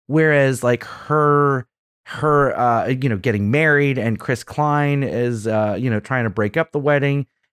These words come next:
and, um, you know, the guy from Indiana Jones, who's his uncle, is trying to break up the wedding, uh, and take the throne. I, I, I love that movie. Love that movie. Coming of age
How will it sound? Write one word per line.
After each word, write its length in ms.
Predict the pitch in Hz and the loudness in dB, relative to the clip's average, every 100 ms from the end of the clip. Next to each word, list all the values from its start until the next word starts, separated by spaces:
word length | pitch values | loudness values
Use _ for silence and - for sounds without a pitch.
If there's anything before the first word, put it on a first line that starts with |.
| - | -4
and, 280 | 123 117 113 | -2 0 2
um, 320 | 107 101 95 | 0 -2 -4
you 120 | 117 | -4
know, 120 | 104 92 | -2 -4
the 100 | 98 | -2
guy 160 | 110 | -2
from 200 | 117 110 | -2 -2
Indiana 340 | 113 113 110 101 | -2 -2 -2 -4
Jones, 500 | 90 127 127 131 123 | -2 -2 0 -2 -4
who's 200 | 120 104 | -4 -4
his 160 | 95 | -4
uncle, 440 | - 143 139 139 117 | -2 -2 0 0 0
is 120 | 104 | -2
trying 180 | 120 101 | -2 -2
to 60 | 92 | -2
break 260 | 101 95 | -4 -4
up 160 | 170 - | -4 -2
the 80 | 143 | -2
wedding, 420 | 135 135 131 123 _ _ _ - | 0 0 -2 -4 _ _ _ -4
uh, 460 | 117 107 90 85 | -2 -2 -4 -6
and 180 | 117 104 | -6 -6
take 240 | - 117 - | -6 -10 -10
the 80 | |
throne. 300 | 101 147 151 - | -8 -2 -2 -2
I, 120 | 127 - | -4 -2
I, 200 | 117 - | -4 -4
I 100 | 117 | -4
love 260 | 110 101 85 | -4 -4 -8
that 140 | - - | -12 -12
movie. 320 | 80 80 87 | -14 -14 -12
Love 240 | 135 147 143 | -6 -4 -2
that 140 | 139 | -4
movie. 280 | 113 123 120 | -2 -4 -4
Coming 300 | - 175 175 | -4 -4 -2
of 100 | 135 | 0
age 500 | 131 127 120 110 - | 2 0 -2 -8 -20